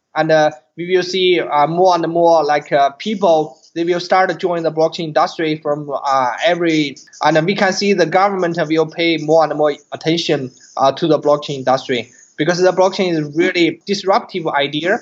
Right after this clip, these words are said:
It's a revolutionary for the traditional business model.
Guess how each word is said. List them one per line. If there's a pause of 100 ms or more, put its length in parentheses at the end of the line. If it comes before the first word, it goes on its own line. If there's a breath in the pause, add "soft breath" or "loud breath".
(280)
It's
a
revolutionary
for
the
traditional
business
model.